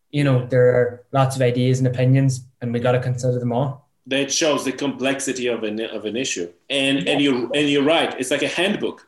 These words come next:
Speaker 2: I think it's, it's, you, you, you put it, it's a, it's a handbook. It's a starting point.
Speaker 1: Yeah.
Speaker 2: Um, just for the, for our listeners, uh,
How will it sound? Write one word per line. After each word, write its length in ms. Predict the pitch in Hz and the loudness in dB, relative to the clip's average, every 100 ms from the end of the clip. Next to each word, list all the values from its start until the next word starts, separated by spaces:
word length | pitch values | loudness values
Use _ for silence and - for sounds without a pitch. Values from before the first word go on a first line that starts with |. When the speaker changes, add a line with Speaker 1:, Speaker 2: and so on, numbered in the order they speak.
| - | -4
Speaker 2:
I 160 | 139 | -2
think 220 | 139 151 139 | 0 0 -2
it's, 180 | 135 - | -4 -6
it's, 260 | 135 135 | -6 -6
you, 280 | - 135 131 | -4 -2 0
you, 160 | 139 135 | 0 -2
you 120 | 135 135 | -2 -4
put 120 | 147 | -2
it, 180 | 139 139 | -2 -2
it's 340 | - 127 - | -2 -4 -4
a, 180 | 127 - | -4 -4
it's 120 | - | -6
a 60 | 131 | -6
handbook. 460 | 143 135 104 92 | -4 -4 -4 -10
It's 100 | - | -10
a 60 | 117 | -10
starting 460 | - 131 131 110 | -6 -4 -4 -8
point. 320 | 101 98 85 _ _ - - - - | -10 -12 -14 _ _ -20 -20 -12 -2
Speaker 1:
Yeah. 200 | 131 107 165 | -2 -2 -2
Speaker 2:
Um, 560 | 156 151 147 143 - _ _ _ _ _ _ _ _ | 0 2 2 0 -6 _ _ _ _ _ _ _ _
just 280 | 208 427 - | 0 0 2
for 200 | 254 190 | 2 4
the, 540 | 170 151 147 135 127 - _ _ _ _ _ _ - | 4 4 4 4 0 -6 _ _ _ _ _ _ -2
for 180 | 185 | 0
our 240 | 160 156 131 | 2 2 2
listeners, 640 | 151 - 139 110 - - _ _ _ _ _ | 0 0 -2 -2 -6 -12 _ _ _ _ _
uh, 60 | 139 | -10